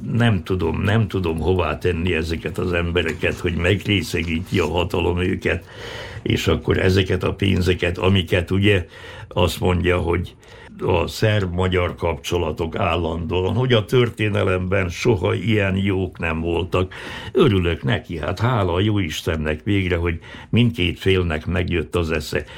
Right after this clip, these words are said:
De nem jó az, hogy két személyhez kötötték az egész szerb-magyar kapcsolatok javulását, rendezését. Vučićról és Orbánról beszélek, mert most féloldalassá vált a dolog, és lehet, hogy egy éven belül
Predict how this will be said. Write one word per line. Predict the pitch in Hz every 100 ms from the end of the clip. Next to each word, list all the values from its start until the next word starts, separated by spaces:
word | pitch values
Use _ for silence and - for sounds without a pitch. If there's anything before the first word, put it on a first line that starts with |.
| - -
De | 127
nem | 147 165
jó | 139 120 113
az, | 120 -
hogy | 98 90
két | 139 117
személyhez | - 113 101 85 82 87 92 -
kötötték | 107 90 82 - 104 90 98
az | 92
egész | 92 92 90 80 - - - -
szerb-magyar | - 101 95 82 92 90 78
kapcsolatok | - 90 - 95 92 92 92 73
javulását, | 95 92 92 85 82 80 95 80
rendezését. | 90 92 87 82 85 87 71 - 92 - - - - - - -
Vučićról | - 104 107 - 95 92 98 92
és | 87 -
Orbánról | 87 92 82 78 76 80 90
beszélek, | 85 82 90 90 95 - - - -
mert | 117 123
most | 139 120
féloldalassá | - 135 107 92 90 101 101 - 104 98
vált | 98 98 92
a | 104
dolog, | 92 87 78 -
és | 101
lehet, | 120 110 98
hogy | 110 104
egy | 92 101
éven | 101 87 101 95
belül | 90 104 107